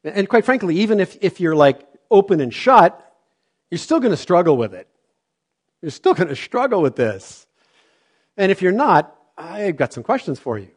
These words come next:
which we can talk about afterwards. So I just wanna say two things on this at this point, because we need to move into the text, and I wanna show you something. But number one, uh, if, if you're looking for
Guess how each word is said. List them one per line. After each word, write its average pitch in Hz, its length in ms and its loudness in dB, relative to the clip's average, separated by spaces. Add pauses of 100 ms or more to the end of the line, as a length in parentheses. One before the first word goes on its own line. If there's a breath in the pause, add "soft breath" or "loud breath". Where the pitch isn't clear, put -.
(160)
which - 260 -20
we 127 80 -12
can 120 100 -12
talk 117 160 -6
about 127 160 -6
afterwards. - 680 -8 (640)
So 143 460 -6
I 143 80 -4
just 208 120 -4
wanna 269 100 -2
say 196 160 0
two 190 200 -6
things 165 340 -2
on 123 160 -2
this 123 340 -6 (560 soft breath)
at 135 240 2
this 131 160 -4
point, 135 400 -6
because 135 320 -8
we 131 100 -4
need 143 180 -6
to 127 60 -12
move 135 220 -6
into 160 160 -6
the 123 100 -12
text, - 460 -10 (480)
and 123 100 -10
I - 20 -6
wanna 123 160 -8
show 180 220 -2
you 160 140 2
something. 120 500 -6
But 139 140 -6
number 180 200 -2
one, 170 400 0 (460 loud breath)
uh, 139 320 0
if, 190 320 -4
if 185 220 -8
you're 165 120 -2
looking 185 380 -4
for 151 580 0